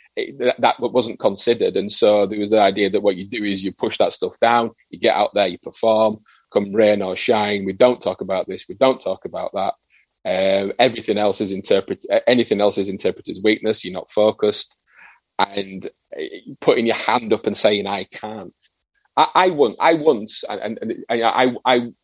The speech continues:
when I early starting for Huddersfield, I got brought off at half time. I wasn't performing very well at all. I, I just didn't feel confident at all.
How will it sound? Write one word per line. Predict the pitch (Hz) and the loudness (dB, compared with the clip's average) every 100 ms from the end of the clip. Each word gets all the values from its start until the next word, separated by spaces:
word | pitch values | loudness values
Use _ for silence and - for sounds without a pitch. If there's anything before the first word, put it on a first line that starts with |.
| - | -10
when | 120 117 | -2 0
I | 107 - - | 0 -4 -4
early | 123 120 | 0 2
starting | - 127 | 2 0
for | 117 | -2
Huddersfield, | 110 110 101 95 101 _ _ _ - | -4 -2 -4 -4 -6 _ _ _ -2
I | 104 104 | 0 2
got | 101 | 4
brought | 110 98 | 6 6
off | 113 | 4
at | 107 - | 0 0
half | 98 - | -2 0
time. | 101 98 | -2 -2
I | |
wasn't | 98 113 - | -2 -2 -2
performing | - 98 95 90 | -4 -4 -4 -4
very | 87 | -4
well | 90 87 | -2 -4
at | - | 0
all. | 107 92 90 - | 2 2 0 -6
I, | 90 90 87 - - _ _ 50 - | -6 -6 -8 -12 -20 _ _ -16 -16
I | 101 - | -16 -14
just | - - 107 | -12 -12 -14
didn't | 92 - | -20 -10
feel | - 90 | -6 -6
confident | - 98 - 95 - | -6 -10 -8 -12 -14
at | - 104 | -6 -4
all. | 92 | -4